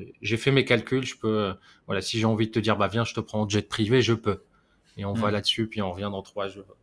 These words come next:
Speaker 1: trois jours, et cetera. Et puis, je crois aussi que pour chaque rêve, il y a un prix à payer. Tu vois, on a une quête qui est comme une carte un peu de, de poker, et on a la,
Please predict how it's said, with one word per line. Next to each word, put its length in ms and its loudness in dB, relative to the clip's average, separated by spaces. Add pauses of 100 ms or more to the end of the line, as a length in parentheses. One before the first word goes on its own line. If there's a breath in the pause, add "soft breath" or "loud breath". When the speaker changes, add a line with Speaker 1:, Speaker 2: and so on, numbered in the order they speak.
Speaker 1:
trois 220 -6
jours, 240 -6
et 60 -8
cetera. 300 -2
Et 40 -2
puis, 280 -8 (380 loud breath)
je 100 0
crois 240 0
aussi 340 0
que 80 0
pour 240 -6
chaque 240 -2
rêve, 280 -2
il 60 -6
y 40 -2
a 60 -2
un 80 -4
prix 220 -4
à 80 2
payer. 480 -2
Tu 120 -12
vois, 160 -6
on 120 -6
a 220 -8
une 200 -4
quête 440 -2 (540 soft breath)
qui 140 -6
est 60 -2
comme 180 -2
une 120 -4
carte 260 -2
un 80 -4
peu 180 -4
de, 340 -4 (540 loud breath)
de 100 -4
poker, 560 0
et 80 -4
on 140 0
a 80 0
la, 260 0